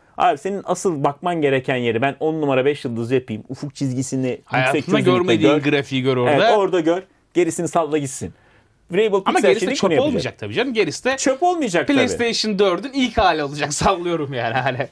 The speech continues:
Speaker 1: Önemsiz yani. Sen oraya baktığın zaman yine karakter oraya döndüğü zaman orası yine iyi olacak ama bunun hızı çok önemli tabii.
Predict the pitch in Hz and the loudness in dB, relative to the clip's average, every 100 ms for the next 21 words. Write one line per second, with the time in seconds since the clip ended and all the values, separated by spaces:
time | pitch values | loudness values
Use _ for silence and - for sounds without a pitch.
0 | - 180 220 254 240 - 226 165 131 196 | -2 0 2 0 -2 -4 0 0 0 0
1 | 233 233 233 233 233 - 262 208 165 180 | 0 0 0 0 -2 -4 -2 0 0 0
2 | 196 190 196 196 202 202 208 196 208 208 | 0 0 2 2 2 4 4 2 0 -2
3 | 233 208 233 220 208 - 220 240 220 170 | -2 0 2 2 2 0 -2 0 0 2
4 | 151 120 104 139 240 269 196 180 196 202 | 4 4 0 0 2 2 2 2 -2 2
5 | 330 208 160 131 113 117 117 240 | 2 4 2 0 0 0 2 -2